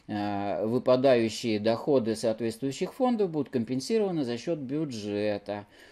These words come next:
Ну, это, м, какая-то лёгкая, но, э, как бы некоторое облегчение. Есть ещё один нюанс в том, что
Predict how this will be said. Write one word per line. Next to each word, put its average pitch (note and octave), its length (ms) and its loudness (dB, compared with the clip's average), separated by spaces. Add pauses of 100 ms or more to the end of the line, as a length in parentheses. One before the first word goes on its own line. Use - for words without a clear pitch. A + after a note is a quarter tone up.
(260)
Ну, E3+ 380 2
это, C#3 460 4
м, A2+ 840 -2
какая-то A2 760 -2
лёгкая, G#2+ 560 -4
но, G2+ 460 -6
э, F#2 300 -8
как G2 160 -2
бы F#2 540 -2
некоторое G#2 460 -4
облегчение. A3 680 -4 (260)
Есть E3+ 280 0
ещё C#3+ 240 2
один A2 240 2
нюанс G3+ 460 0
в - 80 -20
том, G#3+ 240 0
что C#3+ 440 2